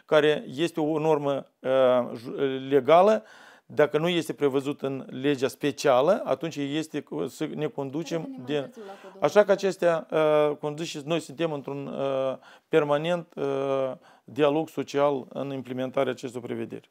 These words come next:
Speaker 2: Stimați telespectatori, alături de noi, cum anunțam și în intro-ul meu mai devreme, se află și Angela Otean, care dumneaei este și vicepreședintele Consiliului de Femei din cadrul Confederației Naționale a Sindicatelor din Moldova.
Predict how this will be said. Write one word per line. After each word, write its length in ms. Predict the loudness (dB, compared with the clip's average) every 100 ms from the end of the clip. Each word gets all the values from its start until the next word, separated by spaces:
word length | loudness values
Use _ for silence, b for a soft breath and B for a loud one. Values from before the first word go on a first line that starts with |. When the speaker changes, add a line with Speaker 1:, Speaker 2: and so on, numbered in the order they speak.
| _
Speaker 2:
Stimați 300 | -6 -4 -2
telespectatori, 640 | -2 0 -2 -2 -2 0
alături 340 | 0 -2 -2 -4
de 80 |
noi, 240 | -4 -4 -4
cum 200 | -4 -4
anunțam 520 | -4 -4 -4 -2 -2
și 120 | -4
în 120 | -8 -10
intro-ul 320 | -4 -4 -4
meu 180 | -6 -8
mai 320 | -8 -8 -8 -6
devreme, 440 | -4 -4 -4 -4 -4
se 140 | -4
află 180 | -4 -4
și 140 | -6
Angela 320 | -6 -2 -2
Otean, 460 | -2 -2 -4 -4 -6
care 440 | -4 -4 -4 -6 -8 -8
dumneaei 600 | -4 -4 -2 -4 -2 -4
este 240 | -4 -8
și 360 | -8 -4 -4 -6
vicepreședintele 920 | -6 -6 -4 -4 -4 -4 -4 -4 -4
Consiliului 540 | -4 -6 -6 -4 -4 -2
de 80 | -2
Femei 380 | -2 -2 -2
din 140 | -6 -6
cadrul 240 | -6 -6
Confederației 580 | -8 -8 -4 -4 -4 -6
Naționale 400 | -8 -8 -6 -6
a 40 |
Sindicatelor 640 | -6 -8 -6 -4 -4 -6 -6
din 180 | -4
Moldova. 460 | -2 -2 -2 -2 -6